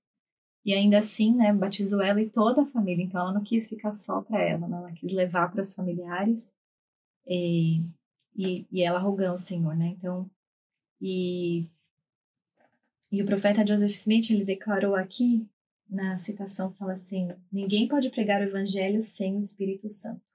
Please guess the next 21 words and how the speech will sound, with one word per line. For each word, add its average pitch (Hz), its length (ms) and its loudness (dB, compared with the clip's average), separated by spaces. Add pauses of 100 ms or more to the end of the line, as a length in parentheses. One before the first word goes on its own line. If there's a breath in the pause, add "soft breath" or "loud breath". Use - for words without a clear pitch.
(520)
né? 180 140 -6
Tá - 120 -12
no, 175 240 -8
no 170 260 -2
ensinamento 175 520 -2
do 170 80 -8
presidente 170 440 -2
da 170 60 0
igreja. - 420 -6 (1080)
E 202 60 2
eu 202 100 4
fiquei 226 200 0
pensando, 233 500 4
né, 202 160 4
como 214 240 4
a 247 60 4
gente, 226 560 4
quando 202 120 2
a 190 40 0
gente 196 360 0
quer 220 640 2